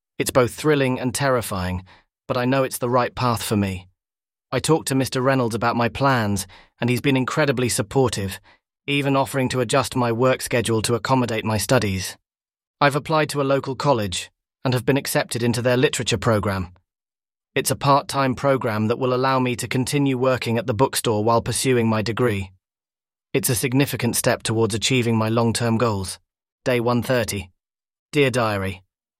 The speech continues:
my first day of college was both nerve-wracking and exhilarating. It felt strange to be a student again after being in the workforce for several months. But the passion for literature that has always burned within me reignited as I listened to my professors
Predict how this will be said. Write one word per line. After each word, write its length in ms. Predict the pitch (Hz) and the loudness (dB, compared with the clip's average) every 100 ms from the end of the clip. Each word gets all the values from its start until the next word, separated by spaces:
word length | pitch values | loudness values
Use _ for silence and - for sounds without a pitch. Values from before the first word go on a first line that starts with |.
| _ 170 | _ -2
my 100 | 151 | -2
first 380 | 180 175 165 | 2 0 0
day 120 | 151 139 | 0 0
of 120 | - | 0
college 400 | 147 127 113 107 | 0 0 0 -2
was 160 | 117 | -4
both 240 | 131 117 123 | -2 -2 0
nerve-wracking 720 | 131 135 113 110 101 101 107 | 0 0 -2 -4 -2 -2 0
and 160 | 117 110 | 0 0
exhilarating. 720 | 98 120 110 98 92 95 90 - _ _ _ _ _ - | 2 4 4 0 -2 -4 -6 -12 _ _ _ _ _ -4
It 100 | 131 | -2
felt 240 | - 127 - | 2 2 2
strange 480 | - 147 135 117 - | 0 2 2 0 -2
to 80 | |
be 120 | 107 107 | -2 -2
a 40 | |
student 420 | - 135 120 107 | 0 0 2 0
again 340 | 107 107 98 90 | 0 0 0 2
after 300 | 107 - 107 | 0 0 0
being 220 | 123 117 | 2 2
in 100 | 110 | 0
the 60 | |
workforce 600 | 107 123 - - 101 95 | 0 0 0 -2 -2 -2
for 80 | - | -2
several 320 | - 123 110 | 2 2 2
months. 420 | 107 110 90 - - _ _ _ _ _ _ _ - | 0 0 -2 -6 -12 _ _ _ _ _ _ _ 0
But 120 | - | 0
the 80 | 127 | 0
passion 400 | 147 147 156 135 | 0 2 0 0
for 100 | 127 | 2
literature 560 | 135 - 110 - 101 | 0 0 -2 0 2
that 140 | 107 110 | 0 0
has 120 | 110 | 0
always 340 | 131 123 113 | 2 2 0
burned 340 | 117 131 127 113 | 0 2 2 0
within 340 | 117 135 135 | -2 2 2
me 200 | 110 98 - - _ - | 0 -6 -14 -20 _ -6
reignited 760 | 127 123 107 135 135 - 104 98 | -2 0 0 0 0 -2 -4 -2
as 160 | 101 113 | -2 0
I 100 | 117 | 2
listened 340 | 123 127 110 | 2 0 0
to 60 | 113 | 0
my 160 | 110 | -2
professors 640 | 104 110 139 117 110 98 | -2 0 2 2 2 -2